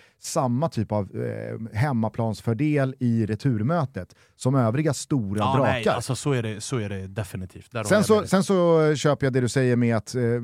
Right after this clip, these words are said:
Speaker 1: liksom det, det är svårare att avläsa, eh, Porto än Inter sett till, eh, vad man kommer från för, för ligaspel. Jag tycker också det är värt att påminna sig själv om att Porto faktiskt stod för ett par riktigt jävla bottennapp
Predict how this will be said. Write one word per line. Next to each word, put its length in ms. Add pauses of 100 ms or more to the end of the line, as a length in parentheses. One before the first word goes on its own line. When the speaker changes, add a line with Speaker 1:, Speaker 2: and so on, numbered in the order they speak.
Speaker 1:
liksom 260
det, 120
det 140
är 280
svårare 640
att 400
avläsa, 840 (100)
eh, 160
Porto 400
än 120
Inter 560 (260)
sett 340
till, 400
eh, 80
vad 140
man 100
kommer 300
från 280
för, 320
för 80
ligaspel. 840 (160)
Jag 120
tycker 240
också 240
det 80
är 40
värt 320
att 100
påminna 360
sig 100
själv 300
om 220
att 140
Porto 380
faktiskt 360
stod 260
för 80
ett 100
par 100
riktigt 580
jävla 280
bottennapp 880